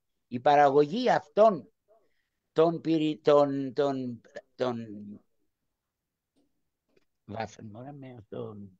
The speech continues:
των όπλων, των όπλων, η παραγωγή αυτών των όπλων, έχει μεν όλα αυτά τα αρνητικά που είπα, αλλά επειδή αυτά όλα είναι καταστροφικά,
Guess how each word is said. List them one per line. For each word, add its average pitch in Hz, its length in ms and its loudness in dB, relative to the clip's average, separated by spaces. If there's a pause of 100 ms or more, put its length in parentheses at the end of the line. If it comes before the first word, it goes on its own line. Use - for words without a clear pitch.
(920)
των 170 220 8
όπλων, 208 580 8 (160)
των 135 220 4
όπλων, 175 500 4 (160)
η 127 140 -4
παραγωγή 139 580 0
αυτών 127 200 -6
των 123 180 -2
όπλων, 156 420 -4 (1300)
έχει 262 500 8
μεν 240 320 6
όλα 220 420 10
αυτά 185 400 4
τα 165 120 4
αρνητικά 156 680 4
που 147 180 -6
είπα, 139 520 0 (600)
αλλά 165 640 4
επειδή 156 840 -2
αυτά 226 380 6
όλα 208 340 8
είναι 185 300 0
καταστροφικά, 147 1200 -2